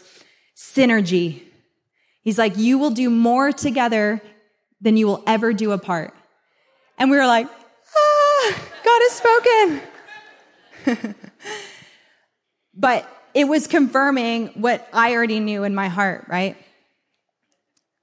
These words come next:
And Aaron didn't quite know yet. <laughs> But the, the prayer and the reflection allows us to test our decisions against God's word.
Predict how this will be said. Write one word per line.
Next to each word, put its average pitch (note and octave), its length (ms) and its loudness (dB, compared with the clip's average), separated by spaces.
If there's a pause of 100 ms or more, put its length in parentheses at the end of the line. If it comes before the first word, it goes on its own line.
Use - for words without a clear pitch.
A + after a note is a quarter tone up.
(440)
And G#3+ 80 -4
Aaron G#3 240 0
didn't G3 300 -4
quite A#3 320 -4
know F#3+ 160 -2
yet. F3+ 360 -4 (160)
<laughs> F#3+ 220 -6 (880)
But C4+ 280 0 (520)
the, A#3 560 0 (1300)
the G#3+ 160 -4
prayer B3+ 600 0
and A#3+ 160 -2
the A#3 60 -2
reflection G#3+ 840 -4
allows A#3 640 2
us A3 300 -2
to A3+ 140 -6
test G#3+ 400 -4
our A#3+ 100 2
decisions G#3+ 480 -2
against F#3+ 460 -2
God's G3 260 -2
word. G#3+ 340 -2